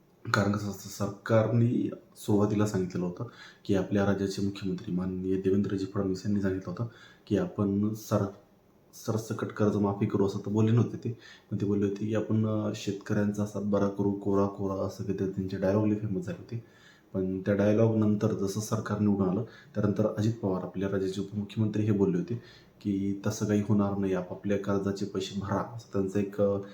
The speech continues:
भाषणामध्ये त्यांनी उल्लेख केला होता. आणि कसं असतं त्या, अं,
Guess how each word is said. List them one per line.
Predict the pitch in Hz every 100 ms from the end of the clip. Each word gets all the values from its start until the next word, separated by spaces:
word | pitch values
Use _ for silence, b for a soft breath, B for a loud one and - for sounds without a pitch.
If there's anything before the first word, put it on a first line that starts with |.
| B -
भाषणामध्ये | 95 - 113 110 107
त्यांनी | 104 101
उल्लेख | 98 92 -
केला | 87
होता. | 85 120 B B B -
आणि | 95 98 98
कसं | 98 117 113
असतं | 113 117 110
त्या, | 107
अं, | 110 - - - 98 -